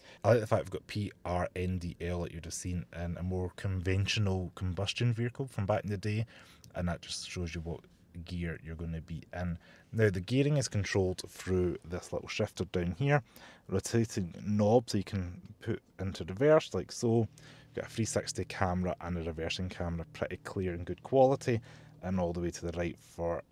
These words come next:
drive if required. Let's leave it in park for the moment. We do have the reversing assistant, which I had a variation of this on my Ford Mondeo back in the day, and it just helps you able to park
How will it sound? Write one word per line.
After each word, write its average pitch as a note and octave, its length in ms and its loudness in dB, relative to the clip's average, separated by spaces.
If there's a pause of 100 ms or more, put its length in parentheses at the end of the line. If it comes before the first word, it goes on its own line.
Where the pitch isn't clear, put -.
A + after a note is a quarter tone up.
(120)
drive E2+ 600 -6
if - 220 -14
required. C3+ 600 2 (420)
Let's - 160 -8
leave B2 140 0
it F2 60 -6
in - 40 -12
park - 340 -4
for - 100 -14
the E2 80 -8
moment. F#2+ 360 -2 (840)
We A2+ 60 -2
do B2 160 2
have G#2+ 260 2
the F#2+ 80 2
reversing G#2 400 -2
assistant, - 400 -8
which G2 160 -8
I G2 60 -4
had F2+ 200 -4
a F2 40 -4
variation F2+ 580 -2
of F2 80 -4
this F2 260 -6 (460)
on F2+ 380 2
my F2 340 -2
Ford F2+ 360 -4
Mondeo F#2 460 0
back A2+ 280 4
in A2 80 2
the G#2 80 2
day, F#2+ 260 -2
and - 100 -6
it - 60 -10
just - 180 -8
helps - 300 -6
you E2+ 140 -4 (420)
able E2+ 140 -4
to E2+ 100 -6
park - 460 -8